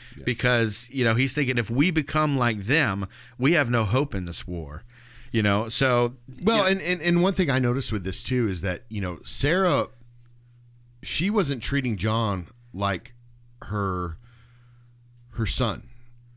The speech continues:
Speaker 1: She was trying to treat John basically like a soldier in training, you know, somebody in boot camp, where, where if you notice, the only kind of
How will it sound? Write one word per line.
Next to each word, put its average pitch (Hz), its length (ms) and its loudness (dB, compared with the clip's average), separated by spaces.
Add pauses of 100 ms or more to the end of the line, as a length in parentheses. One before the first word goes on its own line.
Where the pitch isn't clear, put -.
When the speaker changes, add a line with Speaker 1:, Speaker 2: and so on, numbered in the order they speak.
(120)
Speaker 1:
She 175 320 0
was 185 260 2
trying 127 560 0 (260)
to 117 140 0
treat 117 580 -2 (540)
John 107 520 2
basically 117 460 0
like 101 280 -2
a 90 100 -6
soldier 123 520 0
in 95 140 -6
training, 90 640 -4
you 95 120 -6
know, 90 140 -2
somebody 127 360 -2
in 107 100 0
boot 117 200 0
camp, 90 320 -4 (340)
where, 117 380 4 (160)
where 120 360 2 (160)
if 120 200 -2
you 113 80 -2
notice, 139 500 2
the 120 240 -2
only 165 200 -2
kind 160 300 0
of 120 240 -4